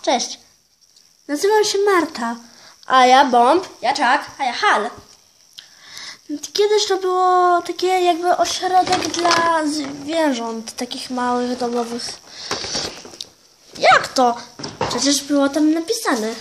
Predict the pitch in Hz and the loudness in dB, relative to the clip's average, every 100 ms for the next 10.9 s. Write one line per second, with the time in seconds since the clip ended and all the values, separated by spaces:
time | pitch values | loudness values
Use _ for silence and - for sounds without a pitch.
0 | - - - - - - - - 262 330 | -14 -14 -14 -14 -18 -20 -18 -6 0 0
1 | - 392 392 - 226 226 - 226 - - | 2 2 2 -2 -4 -2 -4 -6 -14 -20
2 | _ _ _ _ _ _ _ - - - | _ _ _ _ _ _ _ -20 -20 -18
3 | - - _ 285 392 415 370 311 277 240 | -18 -20 _ -2 4 4 4 2 0 0
4 | 196 196 214 214 - - - - - - | -6 -8 -10 -12 -14 -20 -20 -20 -20 -20
5 | - - 269 294 294 302 302 320 302 214 | -18 -8 -2 -2 0 -2 -2 2 4 2
6 | - - 202 208 - - - - - - | -4 -10 -12 -14 -18 -12 -12 -10 -10 -8
7 | - - - - 554 466 294 - - - | -8 -10 -14 -8 -6 -4 -4 -4 -6 -10
8 | 160 - - - - - - - - - | -14 -16 -12 -12 -14 -18 -20 -20 -20 -20
9 | - - - - - - 294 269 330 349 | -16 -12 -12 -14 -16 -8 -6 -2 -2 -2
10 | 339 453 403 294 - 262 254 254 | 0 4 4 2 2 2 2 -2